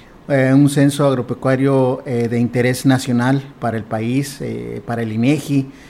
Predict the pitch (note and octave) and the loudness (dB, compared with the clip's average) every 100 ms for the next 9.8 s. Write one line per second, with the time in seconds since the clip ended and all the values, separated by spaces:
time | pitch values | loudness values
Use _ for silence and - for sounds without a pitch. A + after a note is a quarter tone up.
0 | - - - A#2+ A#2 A#2+ A#2 A#2+ A#2+ A#2 | -20 -18 -8 -6 -2 -2 -2 0 0 0
1 | C3+ A#2+ A#2+ - B2+ A#2 A#2+ A#2 A#2+ C3+ | -2 -2 -4 -2 -2 0 0 0 2 2
2 | C#3 C3+ B2+ A#2+ A2+ A2 - B2+ B2 A#2 | 4 2 0 -4 -4 -4 -4 -2 -2 0
3 | D3+ D3+ D3+ B2 B2+ A#2+ B2+ C3+ C3 B2+ | 2 2 2 -2 -2 -4 0 0 0 -2
4 | B2+ C3 C3 C3 A#2+ A#2 B2+ C3 A#2 G#2+ | -4 -6 -4 -4 -4 -6 -4 -4 -4 -8
5 | A2 B2 C3 C#3 - - - - - - | -6 -2 0 -2 -6 -20 -20 -20 -20 -4
6 | D3 D#3 C#3 C#3 C#3 D3+ D3 C3+ B2+ B2 | 0 2 2 4 6 6 4 4 2 0
7 | C3+ C#3 C#3+ C3+ - - A#2+ C#3 C3+ C3 | 2 2 2 -2 -4 -8 -4 -2 2 4
8 | C3+ C3+ D3 D3 - - - - - - | 4 2 0 -4 -8 -20 -20 -20 -20 -16
9 | - B2+ B2 A#2+ A#2+ A#2+ A#2 | -6 -2 0 0 0 0 -2